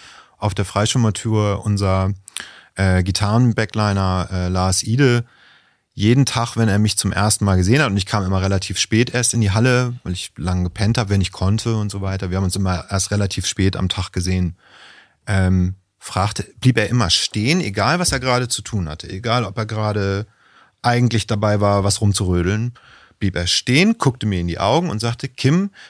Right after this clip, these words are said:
wie geht's dir heute?“ Und das war die einzige Zeit, wo ich mich erinnern kann, dass ich über mehrere Monate am Stück sagen konnte, „Hervorragend. Ist alles genauso, wie es sein soll.“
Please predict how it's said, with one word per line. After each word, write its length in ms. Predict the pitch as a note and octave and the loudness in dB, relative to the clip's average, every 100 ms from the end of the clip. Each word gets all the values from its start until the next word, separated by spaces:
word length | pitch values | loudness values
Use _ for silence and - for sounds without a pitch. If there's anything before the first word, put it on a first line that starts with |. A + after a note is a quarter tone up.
| _ | _
wie 120 | C#3 | 0
geht's 260 | C#3 C3 - | 4 2 2
dir 200 | - E2+ | -4 -4
heute?“ 420 | E2+ - - - F#2+ _ _ _ _ _ _ - - - - _ - | -6 -10 -14 -14 -16 _ _ _ _ _ _ -20 -20 -20 -20 _ 0
Und 100 | A#2+ | 2
das 160 | B2 A#2+ | 4 2
war 80 | |
die 160 | A#2 A2+ | 2 0
einzige 560 | - B2 F3 F#3+ D3 B2 | 0 0 0 -2 -2 -2
Zeit, 480 | - B2 B2 B2 | 2 2 2 -2
wo 180 | A2+ A2+ | -2 0
ich 140 | A2+ A2 | 0 -2
mich 240 | G#2 - | -4 -4
erinnern 320 | D#2+ G2 G#2 | -4 -2 -2
kann, 220 | G#2+ F#2+ | -2 -2
dass 160 | F#2 - | -2 -2
ich 280 | F#2+ - - | -4 -8 -6
über 420 | G#2 G2 F#2 F2+ | -2 0 0 0
mehrere 540 | F#2 G2+ B2 C#3+ B2+ | 2 2 2 2 4
Monate 640 | A#2+ A2+ A#2 B2+ A#2 A#2+ A#2+ | 4 6 4 2 -2 -4 -4
am 160 | F2 | -4
Stück 460 | G2+ - G#2+ - - | -4 -2 -2 -4 -16
sagen 360 | F#2 G2 F#2 F#2+ | -6 -2 -2 -2
konnte, 260 | F#2+ F#2 G2 | -2 -2 0
„Hervorragend. 840 | G2+ - A2 C#2 - F#2 F2 - _ _ _ | 0 0 -4 -4 -12 -14 -18 -20 _ _ _
Ist 100 | - | -12
alles 300 | - G2+ A2 | -4 -2 -2
genauso, 480 | A2 G#2 G2+ G#2 G2+ | -2 0 0 0 -2
wie 40 | |
es 80 | G2 | -6
sein 240 | - D2 D2+ | -6 -8 -10
soll.“ 220 | - | -14